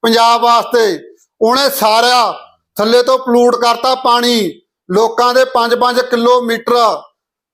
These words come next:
ਸ-, ਜੋ ਧੌਲਾ ਫੈਕਟਰੀ ਦਾ ਪਾਣੀ ਆ, ਉਹ ਗੰਦਾ ਆ ਰਿਹਾ ਬੋਰਾਂ ਦੇ ਵਿੱਚੋਂ। ਯਾਰ, ਹੁਣ ਇਹ ਤੁਹਾਡੇ ਪ੍ਰਦੂਸ਼ਣ ਦੀ ਗੱਲ ਉਠਾਊ ਉੱਥੇ, ਇਹ ਗੰਦੇ ਪਾਣੀ ਦੀ ਗੱਲ ਉਠਾਊ ਧਰਤੀ ਹੇਠਲੇ ਵਿੱਚ ਦੀ।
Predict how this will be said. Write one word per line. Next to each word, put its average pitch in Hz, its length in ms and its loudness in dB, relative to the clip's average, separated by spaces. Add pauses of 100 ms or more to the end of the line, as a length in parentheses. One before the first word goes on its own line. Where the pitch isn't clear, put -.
(260)
ਸ-, - 280 -6 (680)
ਜੋ 208 280 0
ਧੌਲਾ 247 340 2
ਫੈਕਟਰੀ 226 380 0
ਦਾ 247 120 2
ਪਾਣੀ 233 400 -2
ਆ, 262 80 0
ਉਹ 269 60 -2
ਗੰਦਾ 220 320 -2
ਆ 226 200 2
ਰਿਹਾ 247 240 2
ਬੋਰਾਂ 220 400 0
ਦੇ 233 120 2
ਵਿੱਚੋਂ। 220 520 -4 (1600)
ਯਾਰ, 196 280 0 (600)
ਹੁਣ 226 120 2
ਇਹ 269 280 0
ਤੁਹਾਡੇ 254 460 2 (500)
ਪ੍ਰਦੂਸ਼ਣ 220 440 0
ਦੀ 254 160 0
ਗੱਲ 269 180 0
ਉਠਾਊ 277 280 0
ਉੱਥੇ, 277 260 2 (760)
ਇਹ 247 80 2
ਗੰਦੇ 226 320 0
ਪਾਣੀ 240 360 0
ਦੀ 262 160 0
ਗੱਲ 269 160 0
ਉਠਾਊ 262 240 -2
ਧਰਤੀ 277 380 -2
ਹੇਠਲੇ 262 320 0
ਵਿੱਚ 262 160 0
ਦੀ। 262 180 -2